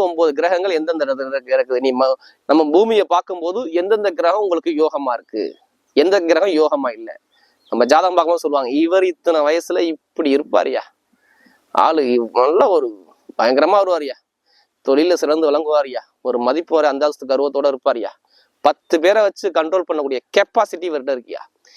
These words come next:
இவர் வீரமானவர்யா, விவேகமானவர்யா", ஏதாச்சும் சொல்லுவாங்க. உங்க ஜாதகத்துல உள்ள கிரக அமைப்பை வச்சு சொல்லுவாங்க. நீங்க பிறந்த தேதி, பிறந்த நேரத்தை வச்சு,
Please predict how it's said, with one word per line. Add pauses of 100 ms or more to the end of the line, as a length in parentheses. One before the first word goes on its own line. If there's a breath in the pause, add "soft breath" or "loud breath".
(280 soft breath)
இவர்
வீரமானவர்யா, (140)
விவேகமானவர்யா",
ஏதாச்சும்
சொல்லுவாங்க.
உங்க (140)
ஜாதகத்துல
உள்ள (140)
கிரக
அமைப்பை
வச்சு
சொல்லுவாங்க. (680 soft breath)
நீங்க (100)
பிறந்த (120)
தேதி,
பிறந்த
நேரத்தை
வச்சு,